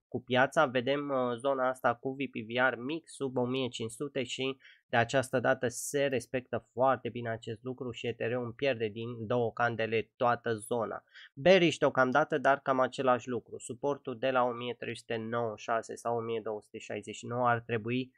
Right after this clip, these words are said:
să vină cu o reacție în prima fază și pentru Ethereum. macd-ul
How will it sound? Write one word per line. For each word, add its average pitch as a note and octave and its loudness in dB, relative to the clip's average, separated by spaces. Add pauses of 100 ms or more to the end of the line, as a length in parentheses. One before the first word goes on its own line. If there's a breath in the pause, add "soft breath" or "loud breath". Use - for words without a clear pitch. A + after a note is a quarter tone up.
(160 soft breath)
să - 0
vină B2+ 2
cu B2+ -2
o A#2+ 2
reacție A2+ 2
în A2 -6
prima A2 -2
fază A2+ 2
și - -8
pentru A2+ -2
Ethereum. A2 0
macd-ul C3+ 0